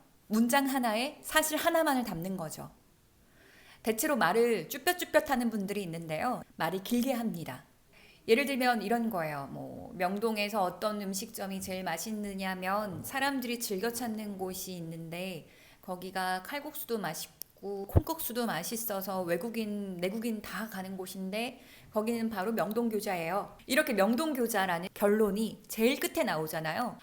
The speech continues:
한 문장을 글로 쓴다면 정말 길게 쓸 수 있는 거죠. 좋은 말하기 방법이 아닙니다. 업무적인 말을 할 때는 결론이 제일 먼저 나와야 돼요.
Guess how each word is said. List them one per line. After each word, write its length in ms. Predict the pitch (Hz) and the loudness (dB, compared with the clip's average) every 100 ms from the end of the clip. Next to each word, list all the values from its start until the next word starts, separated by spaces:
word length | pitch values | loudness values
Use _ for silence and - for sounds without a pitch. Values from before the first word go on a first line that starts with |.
| - | -10
한 180 | - 320 | -2 0
문장을 640 | 330 320 269 247 247 254 233 | 0 0 2 2 2 0 0
글로 280 | 240 262 | 0 2
쓴다면 800 | 269 247 226 208 214 262 175 - - - | 0 0 2 2 0 -2 -4 -8 -16 -12
정말 580 | - 220 277 320 330 294 | 2 6 6 6 4 4
길게 920 | - 190 185 196 180 151 139 - - | 2 -2 0 -2 -2 -4 -8 -10 -12
쓸 300 | - - 311 | -6 -2 -2
수 180 | 302 - | -2 -2
있는 240 | 180 170 160 | -4 -6 -8
거죠. 360 | 135 214 254 - - - - _ _ | -6 -4 -4 -8 -20 -20 -20 _ _
좋은 320 | - 240 277 | 2 2 4
말하기 300 | 226 160 175 | 4 4 2
방법이 320 | 185 180 180 180 | -2 -4 -4 -4
아닙니다. 640 | 139 180 175 151 - 240 - - - - - - | -4 -6 -8 -8 -10 -12 -18 -20 -20 -20 -14 -2
업무적인 520 | 196 262 277 254 247 | 2 2 2 2 2
말을 240 | 180 175 | 0 0
할 160 | 196 190 | -2 -4
때는 280 | 190 202 240 | -6 -4 -4
결론이 380 | 208 160 180 226 | -4 -4 -2 -2
제일 480 | 202 175 175 143 - | -2 -4 -4 -6 -4
먼저 280 | 185 233 | 0 2
나와야 440 | 240 156 175 208 180 | 2 0 -2 -2 -4
돼요. 200 | 143 | -8